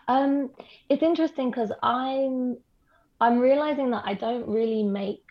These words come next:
choices of like, "Oh, it's time I started embracing joy in my work." Like, it's never been a cognizant choice. I've always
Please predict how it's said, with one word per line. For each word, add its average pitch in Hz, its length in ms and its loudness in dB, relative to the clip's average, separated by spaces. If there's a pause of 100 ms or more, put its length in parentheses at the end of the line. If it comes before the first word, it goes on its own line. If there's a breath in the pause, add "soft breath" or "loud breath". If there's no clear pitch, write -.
(380)
choices 196 840 -2
of 175 160 -6
like, 175 380 -8 (280 soft breath)
"Oh, 294 180 6
it's 262 260 0
time 269 320 -4
I 262 80 -4
started 233 400 -4
embracing 208 580 -2
joy 214 420 0
in 170 140 -4
my 170 180 -6
work." 165 500 -6 (100)
Like, 180 300 -4 (320 soft breath)
it's 220 240 2
never 226 260 2
been 214 220 0
a 208 80 -2
cognizant 190 760 -8 (540)
choice. 202 580 0
I've 196 220 -4
always 202 920 2